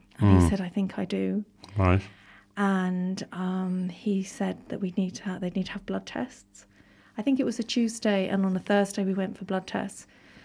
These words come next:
Speaker 1: And I remember saying to Porrick on Thursday night,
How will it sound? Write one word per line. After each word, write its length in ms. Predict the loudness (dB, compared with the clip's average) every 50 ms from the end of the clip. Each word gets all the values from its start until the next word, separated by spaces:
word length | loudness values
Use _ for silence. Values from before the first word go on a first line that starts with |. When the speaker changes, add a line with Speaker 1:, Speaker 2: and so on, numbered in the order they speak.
| -20 -20 -20 -20 -20 -20 -20 -20 -20 -20 _ _ _ _ _ _ _ _
Speaker 1:
And 320 | 2 4 4 6 4 4 4
I 60 | 6 6
remember 320 | 8 8 8 8 6 4
saying 340 | 4 4 4 6 6 4 2
to 100 | 0 -4
Porrick 580 | -6 -2 0 2 4 4 4 2 0 -4 -8 -10 -8 -6
on 500 | -2 0 2 2 2 2 2 0 0 -2 -6 -4 0
Thursday 460 | 0 2 2 0 -2 -2 -2 -2 -2
night, 520 | -2 -2 -4 -4 -6 -6 -6 -8 -8 -12